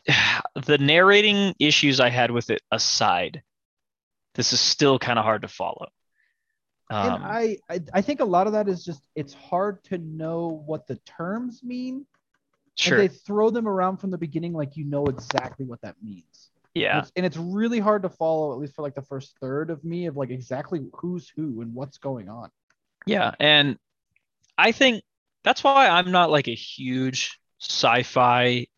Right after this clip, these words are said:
Speaker 1: um, genre fan, because a lot of books, this book, I think, is pretty mild on the sci-fi word salad,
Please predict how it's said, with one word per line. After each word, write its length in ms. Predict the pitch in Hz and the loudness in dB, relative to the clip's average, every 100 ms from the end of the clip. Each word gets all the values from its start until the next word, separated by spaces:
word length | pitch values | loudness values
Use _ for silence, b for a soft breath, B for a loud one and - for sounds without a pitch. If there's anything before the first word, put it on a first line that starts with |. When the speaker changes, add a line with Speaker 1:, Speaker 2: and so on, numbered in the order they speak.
| _ _ - | _ _ -2
Speaker 1:
um, 500 | 120 110 110 113 123 _ _ _ - | 0 0 -4 -10 -16 _ _ _ -8
genre 500 | - 131 123 123 123 | 0 4 4 4 2
fan, 580 | - - 107 110 127 160 _ _ _ _ | 0 -6 -4 -2 -2 -4 _ _ _ _
because 240 | - 190 180 | -2 2 4
a 40 | |
lot 280 | 165 143 180 | 4 6 6
of 180 | 240 - | 4 0
books, 520 | 127 123 - - - _ _ _ _ _ _ _ _ _ _ - - | 0 0 -2 -12 -14 _ _ _ _ _ _ _ _ _ _ -14 -4
this 160 | 156 | -2
book, 320 | - 196 190 - - | 0 0 0 -2 -2
I 80 | 139 | 0
think, 220 | - 143 | 0 -2
is 100 | 127 | -4
pretty 220 | - 147 | -2 -2
mild 500 | 120 110 113 120 120 | 0 0 0 0 -2
on 220 | - 117 | -4 -4
the 80 | 117 | -4
sci-fi 560 | 110 - 113 110 117 113 | -4 0 0 0 0 0
word 260 | 113 117 110 | -2 -4 -4
salad, 520 | - 233 220 127 | -8 -4 -2 -2